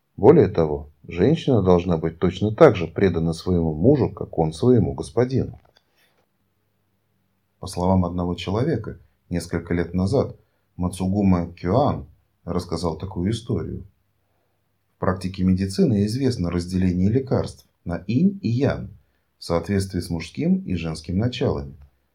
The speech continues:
Женщины отличаются от мужчин также пульсом. Но в последние пятьдесят лет пульс мужчин стал таким же, как и пульс женщин. Заметив это, я применил одно женское глазное лекарство при лечении мужчин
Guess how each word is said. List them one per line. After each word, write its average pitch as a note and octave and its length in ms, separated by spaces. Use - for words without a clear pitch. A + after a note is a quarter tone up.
Женщины G#2 540
отличаются E2+ 720
от E2 100
мужчин A#2+ 420
также F#2 380
пульсом. - 500
Но F2+ 160
в - 80
последние F#2 480
пятьдесят E2 480
лет D#3 300
пульс F#2+ 240
мужчин C3 400
стал F2+ 280
таким B2+ 380
же, F#2 160
как - 240
и - 20
пульс E2 260
женщин. A2 540
Заметив A2+ 520
это, F#3+ 340
я F#2 240
применил G2 640
одно G2 440
женское F#2+ 480
глазное F#2+ 500
лекарство G2+ 580
при F2 160
лечении A2 500
мужчин B2+ 540